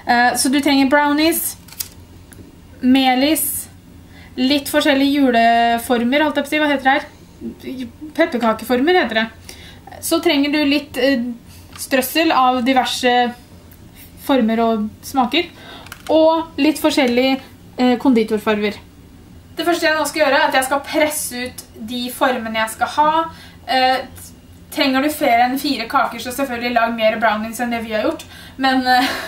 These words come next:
<laughs> vi, vi har, browniesen vår er ikke den største, for å si det sånn. Men da presser vi dem ut. Jeg legger formene oppå browniesen bare for at jeg ser at jeg får plass til alt. Den siste firkanten her skal jeg bruke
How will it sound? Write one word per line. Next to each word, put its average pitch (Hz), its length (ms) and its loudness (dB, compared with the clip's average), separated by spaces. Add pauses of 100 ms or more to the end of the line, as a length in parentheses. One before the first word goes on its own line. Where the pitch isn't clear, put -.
(160)
<laughs> - 340 -12 (100)
vi, 302 120 0 (520)
vi 277 160 -2
har, 277 200 2 (180)
browniesen 254 420 0
vår 247 140 -2
er 254 160 0
ikke 254 100 -8
den 294 80 -4
største, 320 460 -2
for 269 140 -2
å 277 60 -4
si 285 120 -2
det - 80 -8
sånn. 330 240 -2 (640)
Men 311 260 0
da 277 160 2
presser 330 280 0
vi 226 80 -10
dem 254 120 -8
ut. - 300 -12 (340)
Jeg 294 200 2
legger 277 320 0
formene 254 480 2
oppå 277 240 2
browniesen 226 520 0
bare 240 160 2
for 247 200 2
at 240 280 -2
jeg 247 200 2
ser 233 240 2
at 233 200 0
jeg 233 160 4
får 247 120 0
plass 233 240 -2
til - 80 2
alt. 311 300 0 (300)
Den 262 120 4
siste 269 360 2 (120)
firkanten 240 460 2
her 269 140 2
skal 254 140 2
jeg 247 100 0
bruke 233 420 0